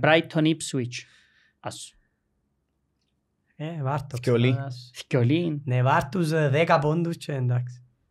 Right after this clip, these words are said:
Speaker 1: Άστον Βίλα, Everton, άσον.
Speaker 2: Άσο.
Speaker 3: Χ.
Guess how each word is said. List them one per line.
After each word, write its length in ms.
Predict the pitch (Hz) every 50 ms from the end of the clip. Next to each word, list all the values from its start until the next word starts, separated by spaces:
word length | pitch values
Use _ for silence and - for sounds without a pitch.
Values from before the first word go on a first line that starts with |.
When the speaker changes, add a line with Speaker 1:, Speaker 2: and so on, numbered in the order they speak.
| _ _ _ _ _ _ _ _ _ _ _ _ _ _ _
Speaker 1:
Άστον 400 | - 170 175 170 - 196 175 156
Βίλα, 200 | 160 175 170 170 170 180
Everton, 300 | 175 160 151 127 - 131 135
άσον. 540 | 135 143 135 - - - 165 170 180 - - _ _ _ _ _ _ _ _ _ _ _ _ _ _ _ _ _ _ _ _ _ _ _ _ _ _ _ _ _ _ _ _ _ _ _ _ _ _ _ _ _ _ _ - - _ _ _ -
Speaker 2:
Άσο. 400 | 123 123 123 123 - - - - _ _ _ _ _ _ _ _ _ _ _ _ _ _ _ _ _ _ _ _ _ _ _ _
Speaker 3:
Χ. 140 | - -